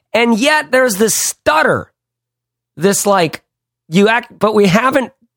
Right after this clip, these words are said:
done the thing yet. <laughs> You know what I mean? We haven't, like, pushed ourselves into it. And one of the things I hear again and again and again is, like, "What, wh-, I'm just saving up to, like, quit my job so that I can really take my business seriously."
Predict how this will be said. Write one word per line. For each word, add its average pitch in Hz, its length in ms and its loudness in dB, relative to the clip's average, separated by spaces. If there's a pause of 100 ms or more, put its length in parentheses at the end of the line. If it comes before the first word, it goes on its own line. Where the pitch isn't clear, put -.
done 311 300 2
the 196 80 2
thing 254 340 0
yet. 120 280 0 (100)
<laughs> - 20 0 (280)
You - 180 -2
know - 100 -2
what 233 140 0
I - 80 -4
mean? 277 160 0 (300)
We 208 120 4
haven't, 262 320 0
like, 196 180 0 (320)
pushed 311 300 0
ourselves 220 420 0
into 240 360 2
it. 123 100 0
And 147 180 2
one 190 140 2
of 247 80 0
the 233 60 -4
things 208 180 0
I 185 80 2
hear 180 160 2
again 151 420 0
and 175 100 2
again 151 280 0
and 147 100 2
again 120 540 -2 (400)
is, 135 360 2
like, 127 400 -2 (300)
"What, 156 420 2
wh-, 156 160 0
I'm 156 200 0
just 190 260 0
saving 185 380 2
up 165 300 0
to, 151 160 0
like, 127 260 -2
quit - 440 -2
my 156 160 2
job 135 480 0
so 127 120 0
that 127 120 2
I 123 100 0
can 117 260 -2
really 151 280 2
take 135 240 0
my 117 140 0
business 120 460 0
seriously." 90 720 -6